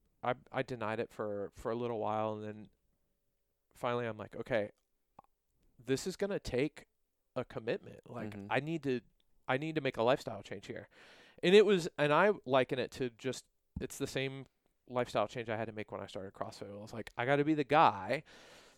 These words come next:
Speaker 1: that is gonna, like,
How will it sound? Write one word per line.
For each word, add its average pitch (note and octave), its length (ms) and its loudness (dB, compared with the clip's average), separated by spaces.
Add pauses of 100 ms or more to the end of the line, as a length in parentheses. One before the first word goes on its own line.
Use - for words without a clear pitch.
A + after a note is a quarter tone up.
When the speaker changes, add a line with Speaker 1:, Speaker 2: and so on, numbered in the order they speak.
(120)
Speaker 1:
that A2+ 320 4 (760)
is A#2+ 200 -6
gonna, B2+ 440 -4 (640)
like, A2 120 -14